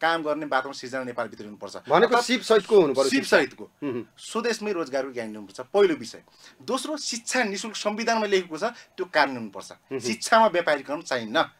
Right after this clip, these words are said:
Speaker 1: शिक्षा निशुल्क भयो भने थुप्रै बुवा आमाहरूको टेन्सन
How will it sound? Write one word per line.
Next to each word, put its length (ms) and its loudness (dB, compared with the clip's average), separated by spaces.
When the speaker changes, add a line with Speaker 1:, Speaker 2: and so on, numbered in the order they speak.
Speaker 1:
शिक्षा 380 2
निशुल्क 340 -2
भयो 100 0
भने 240 -4
थुप्रै 320 2
बुवा 260 2
आमाहरूको 460 2
टेन्सन 380 -2